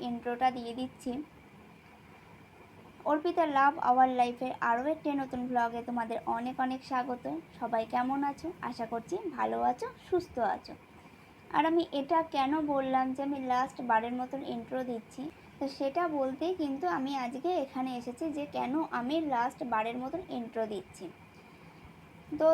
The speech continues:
তোমরা কিছুটা থাম্বনেল দেখে আন্দাজ করতেই পেরেছো যে আজকে ভিডিওটা কী হতে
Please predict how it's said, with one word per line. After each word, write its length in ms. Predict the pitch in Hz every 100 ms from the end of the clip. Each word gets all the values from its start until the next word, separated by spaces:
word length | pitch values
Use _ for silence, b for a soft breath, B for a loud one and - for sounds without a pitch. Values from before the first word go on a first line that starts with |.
| 320
তোমরা 240 | 294 320 349 359
কিছুটা 340 | 359 320 370 381 381
থাম্বনেল 420 | 359 285 285 339 339
দেখে 200 | 339 381 359 285
আন্দাজ 320 | 269 285 339 349 -
করতেই 400 | 262 269 330 349 349
পেরেছো 400 | 339 339 339 349 320
যে 100 | 311 302 302 294 311 285 -
আজকে 200 | 262 294 302
ভিডিওটা 320 | 294 277 294 339
কী 80 | 320 320
হতে 180 | 269 269